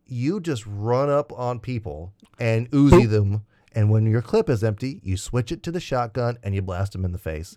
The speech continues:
Speaker 1: and
Speaker 2: <laughs>
Speaker 1: they cannot stop you. It is the most fun play style.
Speaker 2: Right.
Speaker 1: But y-, part of this game is, if that's going to be your play style,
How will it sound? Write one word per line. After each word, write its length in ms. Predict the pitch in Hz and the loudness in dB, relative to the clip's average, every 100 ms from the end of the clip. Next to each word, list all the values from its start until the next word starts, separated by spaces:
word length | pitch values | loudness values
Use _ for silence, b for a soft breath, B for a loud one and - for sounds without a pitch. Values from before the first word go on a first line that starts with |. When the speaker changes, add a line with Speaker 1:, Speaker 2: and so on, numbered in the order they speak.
| - | -8
Speaker 1:
and 260 | 101 95 98 - - - | -4 -2 -4 -8 -12 -4
Speaker 2:
<laughs> 280 | - - | -4 0
Speaker 1:
they 120 | 131 123 | 0 0
cannot 800 | - 143 131 120 120 143 - | -2 2 4 4 4 4 0
stop 400 | - 156 139 - | -4 0 0 0
you. 240 | 101 80 76 180 B B - _ - | -4 -4 -6 -10 B B -8 _ 2
It 160 | 139 151 | 4 4
is 200 | 143 107 | 2 2
the 140 | 123 | 2
most 760 | 110 113 123 127 160 180 - 269 - | 2 2 6 6 6 2 -4 -10 -12
fun 720 | - - 143 135 139 135 135 127 _ _ _ _ | -20 -12 -4 0 2 2 -2 -6 _ _ _ _
play 300 | - 175 185 | -10 0 0
style. 540 | 175 - 87 78 52 95 | 0 -2 -4 -4 -10 -8
Speaker 2:
Right. 320 | 147 131 208 - - | -2 0 -2 -8 -8
Speaker 1:
But 280 | 120 113 110 - | 0 0 0 -10
y-, 200 | 123 123 _ _ _ - | -12 -12 _ _ _ -10
part 340 | - 156 180 | -8 -4 0
of 200 | 151 123 | 0 0
this 220 | 135 127 | -2 -2
game 400 | 117 151 190 185 | -4 -2 0 0
is, 240 | 107 95 - - | 2 0 -2 -8
if 260 | 123 123 - | -4 -4 -2
that's 360 | 143 185 - | -2 -2 -4
going 340 | - 165 165 151 | -6 -2 0 0
to 80 | 131 | -4
be 160 | 127 | -4
your 200 | 123 117 | -4 -4
play 360 | 104 - 190 214 | -4 -6 -6 -6
style, 600 | - 95 82 71 71 | -6 -4 -4 -6 -14